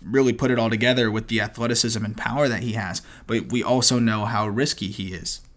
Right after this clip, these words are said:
Jazz Chisholm, same thing. You could make an all-star case for him, no problem, with the tools that he has, but you can also make a case that he could struggle mightily and not work out. These are very extreme prospects.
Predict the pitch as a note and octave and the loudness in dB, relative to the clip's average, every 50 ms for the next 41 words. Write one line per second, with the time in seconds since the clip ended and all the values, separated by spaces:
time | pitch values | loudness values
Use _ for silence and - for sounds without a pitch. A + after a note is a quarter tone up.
0 | - - - - - - - - _ - - _ - - - - C3 B2 B2 B2 | -20 -20 -20 -20 -20 -20 -20 -20 _ -20 -20 _ -20 -14 -4 0 2 2 2 2
1 | B2 - - - - F#3+ E3 B2+ G2 - - - - - - - - - - _ | 2 0 2 4 4 4 4 4 0 -4 -8 -14 -20 -20 -20 -20 -20 -20 -18 _
2 | - - C#3+ C3+ C#3 C3+ - - F#3+ D#3+ B2 A2 - - - - - - - - | -2 0 2 2 2 2 0 0 0 0 0 -2 -6 -12 -20 -20 -20 -20 -20 -18
3 | - - A#2 A#2+ A2+ C3+ B2 B2 A#2+ A2+ B2 B2 B2+ C3 C3+ - - C3+ B2 A#2+ | -6 -2 -2 0 2 2 4 4 4 2 4 4 4 4 4 2 2 0 0 0
4 | - B2 A#2 A2 - - B2+ C3+ B2+ A#2+ A#2 A2+ - G2+ A#2 B2+ C#3+ C3+ - - | 0 0 -2 0 -2 -2 -2 0 0 2 0 0 0 0 0 2 2 0 -2 -4
5 | - B2 B2+ C#3 D3 C3 A2+ F#2 E2+ - - - - A2 G#2+ - A2+ G#2+ - - | -2 0 2 2 2 0 0 -4 -6 -8 -12 -10 -8 -8 -6 -6 -6 -6 -4 -2
6 | A#2 A2 G2+ - - D#2 G2 G#2+ G2 G#2+ F#2 F#2 E2+ D2+ - - - A#2+ A#2 - | -2 -2 -2 -4 -4 -4 -6 -6 -6 -6 -6 -6 -4 -4 -4 -4 -2 -4 -6 -6
7 | - - - - - - - - B2+ B2+ D3 C#3 C#3+ D3+ - D3+ C#3+ D3 D3 C#3+ | -8 -12 -20 -20 -20 -12 -2 0 4 6 6 8 6 6 6 4 2 2 2 2
8 | - C3+ - - C3+ D3 D3 - - D#3 D3 - - - - A#2+ C#3 C#3+ C#3+ - | 0 -2 0 0 0 2 2 2 2 2 2 2 0 -6 -4 -2 0 2 2 2
9 | D3+ - - - - C#3 C#3 C#3+ C#3+ C#3 B2+ A#2+ C3+ C#3 C3 C3+ C3 B2+ B2 A#2+ | 2 2 0 0 2 2 2 4 4 4 4 4 2 2 2 2 2 4 4 2
10 | A#2+ A#2 - B2+ A#2+ A#2 - B2 B2 G#2+ - - - - - - - - - - | 0 0 -2 -2 -2 0 2 2 2 2 0 -4 -8 -10 -10 -12 -14 -16 -16 -16
11 | - - - - - - - - - - - C#3+ C#3 D#3 D3+ E3 D#3+ D3 B2 C#3 | -18 -18 -18 -18 -20 -20 -20 -20 -20 -8 2 4 4 6 6 6 6 6 6 6
12 | C3+ C#3 C#3+ D3 C#3+ D3 - B2 A#2+ - - - - B2 B2+ B2+ A#2 A2+ - A#2 | 6 6 8 6 6 6 4 0 -2 -4 -4 -4 -2 0 0 0 0 0 0 0
13 | A2+ A2 - - - - - - - | 0 0 -2 -4 -8 -6 -4 -4 -4